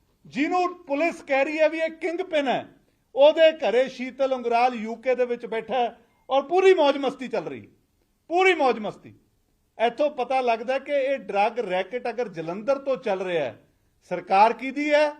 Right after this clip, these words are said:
ਆਮ ਆਦਮੀ ਪਾਰਟੀ ਦੀ। ਜਲੰਧਰ ਐਮ ਐਲ ਏ ਕੌਣ ਹੈ? ਸ਼ੀਤਲ ਅੰਗੁਰਾਲ ਐਮ ਐਲ ਏ ਹੈ। ਤੇ ਇਹਦੇ ਨਾਲ ਮਿਲੀ ਭੁਗਤ ਫਿਰ ਕਿਹਦੀ ਹੈ?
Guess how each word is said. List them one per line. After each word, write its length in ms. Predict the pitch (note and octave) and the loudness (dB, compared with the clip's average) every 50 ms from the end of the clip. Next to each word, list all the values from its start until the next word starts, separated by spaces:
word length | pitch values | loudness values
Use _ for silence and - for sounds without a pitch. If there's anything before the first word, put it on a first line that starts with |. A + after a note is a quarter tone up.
| - _ _ _ _ _ _ | -18 _ _ _ _ _ _
ਆਮ 260 | - F#3 F#3+ G#3 G#3+ A3 | -4 0 0 0 2 2
ਆਦਮੀ 340 | A3 G#3 F#3+ G3+ G#3+ G#3+ | 0 0 -2 -4 -10 -10
ਪਾਰਟੀ 420 | G#3 G#3 - G3 F3 E3 E3+ F#3 F3+ | -8 -4 0 0 0 0 -2 -6 -12
ਦੀ। 280 | D#3 D3+ C3+ A2+ G2 - _ _ _ _ _ _ _ _ _ _ _ | -10 -10 -12 -12 -14 -18 _ _ _ _ _ _ _ _ _ _ _
ਜਲੰਧਰ 380 | - A3+ B3 C4+ C#4+ C#4+ D#4 D4 | -4 -2 -2 0 2 2 4 4
ਐਮ 220 | C4+ C4 C#4 D4 | 4 0 0 0
ਐਲ 140 | D4 D4 D4+ | 0 2 2
ਏ 80 | D#4 | 0
ਕੌਣ 300 | D#4 D#4 D4+ D4 D4+ D#4+ | 0 2 0 0 0 0
ਹੈ? 220 | D#4+ D#4 D#4+ D#4 D#4 - - - _ _ _ _ | 0 0 -2 -2 -4 -8 -16 -20 _ _ _ _
ਸ਼ੀਤਲ 540 | _ - - B3 B3+ B3 B3 C4+ C4 C4 C4 A#3 A3+ | _ -10 -8 -6 -6 -6 -2 -2 -2 -2 -2 -4 -6
ਅੰਗੁਰਾਲ 480 | A3 G3+ G3+ G#3 G#3 G#3 G#3+ A#3 A#3+ A#3 | -6 -2 0 2 4 6 6 6 4 2
ਐਮ 200 | A3 G#3+ G#3 G#3+ | 0 -2 0 -2
ਐਲ 160 | G#3+ G#3+ G#3 | -2 -2 0
ਏ 140 | G3+ G3 F#3 | -2 0 0
ਹੈ। 300 | E3+ C#3+ A2+ - - _ _ _ _ _ _ _ - | 0 -2 -2 -6 -12 _ _ _ _ _ _ _ -10
ਤੇ 160 | - G3+ G3+ G#3 | -10 -10 -8 -4
ਇਹਦੇ 300 | G3+ G#3 A3 A3 A#3 A3+ | -2 0 0 2 2 0
ਨਾਲ 380 | A3 G3+ G3 F#3+ G3 G#3 G#3+ A3 | 0 0 0 0 2 2 0 0
ਮਿਲੀ 360 | F#3 F3+ F3 F3 F#3 G#3+ A#3+ | -4 -8 -10 -10 -8 -8 -10
ਭੁਗਤ 340 | A#3+ A#3 A3+ F#3 F#3+ G3 G#3+ | -8 -8 -8 -8 -8 -8 -10
ਫਿਰ 200 | F3+ F3+ G3+ G#3 | -8 -10 -10 -10
ਕਿਹਦੀ 500 | G3+ - - A3+ B3 B3 C4+ B3+ B3 B3 | -10 -12 -12 -12 -8 -6 -4 -2 2 4
ਹੈ? 260 | A#3+ B3+ B3+ C4 B3 | 4 4 2 0 -2